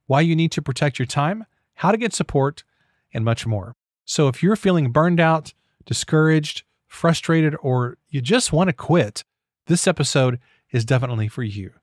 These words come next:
So here's my conversation with the amazing M J James. Hey, welcome to this session from, uh, March, uh, twenty twenty-two of the Daily Writer. I am thrilled today that our very own M J James is joining us to talk about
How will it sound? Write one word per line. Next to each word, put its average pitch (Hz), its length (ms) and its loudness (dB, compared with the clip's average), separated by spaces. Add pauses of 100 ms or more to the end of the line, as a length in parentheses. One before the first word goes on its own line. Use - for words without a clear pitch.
(140)
So 139 220 0
here's 160 260 2
my 151 100 2
conversation 156 640 -2
with 127 120 -2
the 123 140 -4
amazing 123 580 -4 (400)
M 135 160 0
J 120 380 0
James. 110 480 -12 (1000)
Hey, 175 80 0
welcome 180 300 4
to 185 80 0
this 170 160 2
session 165 480 -2 (400)
from, 127 360 -4
uh, 117 300 0
March, 135 720 -2 (340)
uh, 123 100 -4
twenty 139 260 -4
twenty-two 147 380 -4
of 127 100 -6
the 120 60 -6
Daily 117 280 -4
Writer. 110 320 -4
I 147 140 -4
am 165 100 -4
thrilled 151 260 -4
today 139 340 -2 (440)
that 113 480 -2
our 117 140 0
very 170 420 2
own 165 160 0
M 143 160 -4
J 143 160 -2
James 131 440 -6
is 113 160 -6
joining 127 380 -6
us 120 120 -8
to - 60 -16
talk 131 220 -4
about 113 300 -2